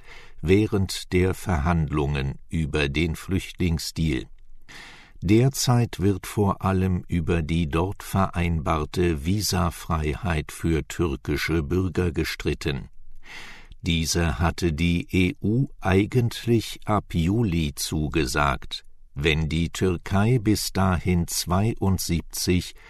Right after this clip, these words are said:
zuvor festgelegte Bedingungen erfüllt. Derzeit ist unklar, ob Ankara dem nachkommt. Insbesondere die von der E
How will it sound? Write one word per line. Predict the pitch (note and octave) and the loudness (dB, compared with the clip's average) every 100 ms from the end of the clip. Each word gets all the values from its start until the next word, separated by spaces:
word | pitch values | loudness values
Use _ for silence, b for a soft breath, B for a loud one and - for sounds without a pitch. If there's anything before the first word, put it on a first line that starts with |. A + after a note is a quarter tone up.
| B B | B B
zuvor | - G#2+ F2+ - B2 A#2+ | 0 0 2 2 4 4
festgelegte | - - G2+ - - - F2+ D2+ D#2 - - E2+ D#2+ | 0 -2 -2 -2 -6 0 0 2 0 -2 -4 -2 0
Bedingungen | D#2 F2+ G#2+ G2+ F2+ E2 C#2+ C2+ - | 0 0 2 4 2 2 0 -4 -4
erfüllt. | D#2+ - - D2+ - - B B B B B B | -4 -2 0 0 -2 -12 B B B B B B
Derzeit | - G#2+ C#3+ - C#3 C3+ B2+ - | 4 6 6 4 4 6 4 2
ist | A#2 - - | 0 0 -4
unklar, | - G#2+ A2+ - A#2+ B2 B2 - | 0 2 2 0 2 2 2 0
ob | G#2+ - - | -2 -2 -6
Ankara | - F#2 F2 - E2+ D#2+ E2+ E2+ | 0 2 2 0 0 0 0 0
dem | C2+ D#2+ D2+ C#2+ | 0 0 0 0
nachkommt. | F2+ F2 - - F2 B1 - - - - B B B B B | 0 -2 -6 -2 -2 -2 -6 -14 -16 -18 B B B B B
Insbesondere | E2 D#2+ D2 - F#2+ D2+ F2+ F#2+ A2 A2+ B2 A#2+ | 0 0 0 0 2 2 2 2 2 2 4 4
die | F#2+ G2+ | 2 0
von | F#2 - F#2 F2+ | 0 0 2 4
der | F2+ F2 | 4 2
E | F2 F2 F2+ | 0 0 0